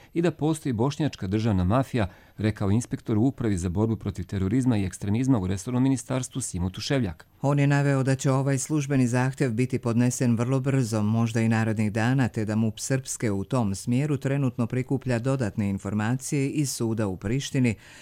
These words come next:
Speaker 2: gdje je Radončić svjedočio na suđenju Naseru Keljmendiju. Tuševljak je dodao da će kantonalnom tužilaštvu u Sarajevu biti upućeni dokumenti sa saznanjima mupa Srpske o ubistvu Gardovića.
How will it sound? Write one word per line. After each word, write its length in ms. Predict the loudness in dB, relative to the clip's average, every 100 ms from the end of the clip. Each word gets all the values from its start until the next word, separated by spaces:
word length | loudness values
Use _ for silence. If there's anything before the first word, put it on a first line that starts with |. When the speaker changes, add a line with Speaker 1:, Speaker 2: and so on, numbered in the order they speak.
| -4
Speaker 2:
gdje 140 | 2
je 80 | 2
Radončić 520 | 2 2 2 2 0
svjedočio 600 | -2 -2 0 0 0 0
na 120 | 0 0
suđenju 580 | -2 -2 0 0 2
Naseru 440 | 0 -2 -2 -4 -4
Keljmendiju. 680 | -2 2 4 4 2 -2 -6 -12 -20 -6
Tuševljak 560 | 0 0 2 0 -2 0
je 180 | 0 2
dodao 420 | 0 0 0 0
da 160 | 0 -2
će 360 | -2 -2 -2
kantonalnom 680 | -2 -2 0 0 0 0 0
tužilaštvu 640 | -2 -2 0 -2 -4 -4
u 60 | -4
Sarajevu 560 | -2 -2 0 0 0 -2 -8 -8
biti 320 | -2 0 0
upućeni 520 | 0 0 -4 0 0 0
dokumenti 600 | -2 0 2 2 0 -4
sa 300 | -2 -2 -2
saznanjima 720 | -4 -2 -2 0 0 0 -2 -8
mupa 380 | -4 -2 -2 -6
Srpske 540 | -6 -8 -8 -4 -4 -2
o 120 | -2
ubistvu 420 | -2 -4 -6 -8
Gardovića. 680 | -6 -8 -8 -10 -8 -6